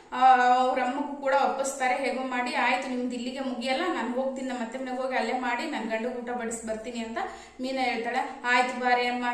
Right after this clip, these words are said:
ಏನೂ ಆಗ್ಲಿ, ನೀನ್ ಇಲ್ಲೇ ಬಡಿಸ್, ಅವ್ರು ಊಟ ಮಾಡ್ಕೊಂಡು ಹೋಗ್ಬಿಡ್ಬೇಕು ನೋಡು, ಅಷ್ಟೇ ಇರಬಾರ್ದು ಇಲ್ಲಿ" ಅಂತ ಮೀನನಮ್ಮ ಕಂಡೀಷನ್ ಹಾಕ್ತಾಳೆ. "ಆಯ್ತಮ್ಮ,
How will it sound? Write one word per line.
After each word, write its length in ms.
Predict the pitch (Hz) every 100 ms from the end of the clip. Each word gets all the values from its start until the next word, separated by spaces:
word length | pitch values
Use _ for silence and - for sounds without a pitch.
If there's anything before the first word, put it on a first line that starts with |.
| 240
ಏನೂ 180 | 240 254
ಆಗ್ಲಿ, 320 | 240 247 247
ನೀನ್ 120 | 233
ಇಲ್ಲೇ 120 | 233
ಬಡಿಸ್, 520 | 220 220 220 196 208
ಅವ್ರು 240 | 214 214 226
ಊಟ 140 | 247 277
ಮಾಡ್ಕೊಂಡು 380 | 262 269 320
ಹೋಗ್ಬಿಡ್ಬೇಕು 580 | 254 240 240 233 233 233
ನೋಡು, 160 | 233 220
ಅಷ್ಟೇ 200 | - 254
ಇರಬಾರ್ದು 520 | 226 220 240 214 226
ಇಲ್ಲಿ" 160 | 226 220
ಅಂತ 180 | 220 453 - - - 330
ಮೀನನಮ್ಮ 420 | 349 339 330 370
ಕಂಡೀಷನ್ 480 | 330 262 262 269 240
ಹಾಕ್ತಾಳೆ. 600 | 226 - 226 330 - - -
"ಆಯ್ತಮ್ಮ, 380 | 285 359 330 277